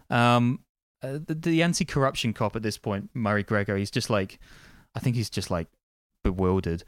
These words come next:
that this happened. Like, literally every single thing they could have done to protect Williams and Hodgson has just been scuppered by their colleagues.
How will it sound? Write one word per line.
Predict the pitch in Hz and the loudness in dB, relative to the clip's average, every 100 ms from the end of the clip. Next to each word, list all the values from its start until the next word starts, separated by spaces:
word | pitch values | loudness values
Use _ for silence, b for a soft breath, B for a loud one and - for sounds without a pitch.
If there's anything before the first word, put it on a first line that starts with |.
| b b _ | b b _
that | 92 | -6
this | 87 | -4
happened. | - 87 95 87 | -4 -4 -2 -2
Like, | 90 92 | -2 0
literally | 117 123 117 - | -2 0 0 2
every | 127 127 135 | 0 2 0
single | - 127 117 | 2 0 0
thing | 104 113 104 | 0 2 2
they | 95 | 0
could | 104 | 0
have | 95 | -4
done | - 95 92 95 b b b | -2 -2 0 -4 b b b
to | - | -4
protect | - - 104 - | -2 0 -4 -2
Williams | 107 98 104 95 | 0 2 2 0
and | 95 95 | -2 0
Hodgson | 101 92 98 92 | 0 0 -2 -2
has | 87 | -2
just | - 92 | -4 -4
been | - 90 | -2 -2
scuppered | - - 92 98 - | -2 0 -2 -2 -2
by | 90 | -2
their | 87 | -2
colleagues. | 87 104 92 90 - | -4 -4 -2 -4 -8